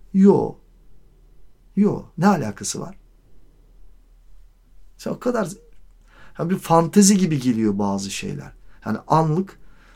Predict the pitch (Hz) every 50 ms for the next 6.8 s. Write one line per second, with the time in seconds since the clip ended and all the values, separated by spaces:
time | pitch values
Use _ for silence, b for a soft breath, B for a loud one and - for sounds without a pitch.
0 | b b b b - 139 143 170 175 175 165 156 151 143 135 127 131 147 175 190
1 | 196 - - - - - - _ _ _ _ - - 190 196 202 190 180 180 180
2 | - - - 175 147 - 151 151 151 - 175 180 170 170 185 180 - - - 160
3 | 160 151 143 - 175 160 165 165 - 208 202 160 156 147 127 123 117 113 98 98
4 | - 95 - - - _ _ _ - - - 151 185 240 254 233 - 214 208 180
5 | - - 156 135 120 127 117 110 107 - - 185 196 214 196 - - - 104 101
6 | - - 233 214 190 - - 143 101 - - 85 85 - -